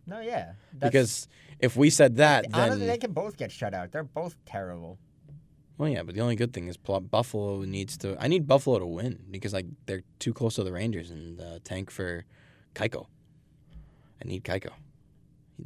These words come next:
Speaker 1: No, you want Keiko.
Speaker 2: I want Keiko. I don't, I, you're not gonna get Hughes, so you need Keiko.
Speaker 1: But I can, I can see it happen. Vegas can shut out Minnesota. Fleury can easily do that.
Speaker 2: Fleury's out. He's day to
Speaker 1: Oh.
Speaker 2: day.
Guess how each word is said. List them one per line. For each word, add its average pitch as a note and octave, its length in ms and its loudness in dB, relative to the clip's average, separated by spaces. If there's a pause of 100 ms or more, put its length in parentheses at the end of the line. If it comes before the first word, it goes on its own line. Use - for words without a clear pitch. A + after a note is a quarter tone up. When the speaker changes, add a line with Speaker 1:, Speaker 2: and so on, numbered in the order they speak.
Speaker 1:
No, B2+ 120 -8
you B2+ 160 -6
want A#2+ 280 -12
Keiko. - 240 -20 (100)
Speaker 2:
I - 120 -12
want F2+ 260 -8
Keiko. - 340 -16
I G#2 100 -2
don't, E3 140 8
I, D#3+ 140 2
you're A2 160 -2
not D#3+ 100 4
gonna C#3 120 0
get E2 100 -8
Hughes, G2 480 -8 (200)
so - 300 -12 (520)
you - 80 -4
need F2 180 -4
Keiko. E2+ 300 -8 (680)
Speaker 1:
But - 140 -8
I E3+ 120 -4
can, A3+ 160 -12
I A3+ 100 -10
can - 120 -20
see - 160 -20
it E2+ 80 -16
happen. G2+ 180 -14
Vegas F3+ 380 -4
can C3 140 -8
shut C3+ 240 -4
out C3 160 -2
Minnesota. A#2+ 640 -8 (420)
Fleury D#3 260 -6
can B2+ 140 -8
easily B2 360 -10
do F#2 180 -12
that. F#2+ 200 -6
Speaker 2:
Fleury's G#3+ 220 2
out. A#3 200 0 (760)
He's B2+ 100 -8
day D#3 100 8
to D#3 60 6
Speaker 1:
Oh. D#3 40 2
Speaker 2:
day. D3+ 160 4